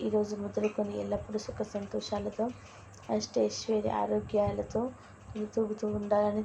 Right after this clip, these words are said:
తల సంతోషంగా హాయిగా జీవించాలి నా మనసులో నీకు తెలుపుతున్నాను. ఎప్పుడు కూడా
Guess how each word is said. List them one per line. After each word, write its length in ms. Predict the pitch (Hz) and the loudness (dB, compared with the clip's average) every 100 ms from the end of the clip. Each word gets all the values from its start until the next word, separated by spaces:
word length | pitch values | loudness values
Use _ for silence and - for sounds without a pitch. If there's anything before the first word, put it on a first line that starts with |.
| - | -2
తల 200 | - 214 208 214 214 | 0 2 2 0 -4
సంతోషంగా 720 | - 208 - 214 - 208 220 226 - - - - - | -6 -4 -2 -2 -2 -2 -2 -2 -6 -12 -16 -20 -4
హాయిగా 480 | 214 214 208 208 214 | 2 4 2 2 0
జీవించాలి 760 | 202 208 208 202 - 208 208 240 - - - - | 0 -2 -2 -2 2 2 2 -2 -6 -16 -18 -8
నా 140 | - | 0
మనసులో 460 | 214 208 208 208 214 | 2 4 2 0 0
నీకు 280 | 208 214 - 233 | 0 -2 -2 -4
తెలుపుతున్నాను. 720 | - 202 - - 208 196 196 - - - - - - - - - | -2 -4 -4 -4 -2 -2 -4 -8 -14 -18 -18 -20 -20 -20 -12 -2
ఎప్పుడు 360 | - - 220 | -2 2 2
కూడా 300 | 226 214 214 | 2 2 2